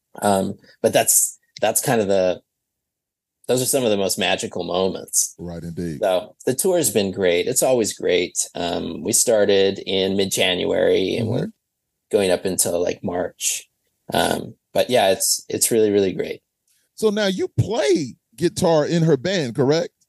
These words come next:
Speaker 1: Yeah, yeah. I've
Speaker 2: Is
Speaker 1: been, I've been playing guitar in her band, um, for nearly a decade now.
Speaker 2: So are you also doing, are you doing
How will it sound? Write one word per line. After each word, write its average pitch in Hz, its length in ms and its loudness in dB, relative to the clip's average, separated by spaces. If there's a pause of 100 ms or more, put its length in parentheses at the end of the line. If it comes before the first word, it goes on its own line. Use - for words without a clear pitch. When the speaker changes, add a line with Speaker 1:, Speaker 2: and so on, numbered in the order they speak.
(200)
Speaker 1:
Yeah, 113 400 2
yeah. 104 240 2
I've 110 220 2
Speaker 2:
Is 123 200 2
Speaker 1:
been, 117 240 -2
I've 110 140 2
been 120 160 2
playing 123 280 0
guitar 110 420 2
in 113 80 -2
her 113 120 0
band, 95 440 -2 (460)
um, 90 380 0
for 95 420 2
nearly 117 320 4
a 101 40 2
decade 87 480 -2
now. - 240 -12 (500)
Speaker 2:
So 196 320 2
are 175 120 4
you 180 240 2
also 190 420 2
doing, 160 600 -2 (680)
are 139 100 4
you 156 180 2
doing 160 500 2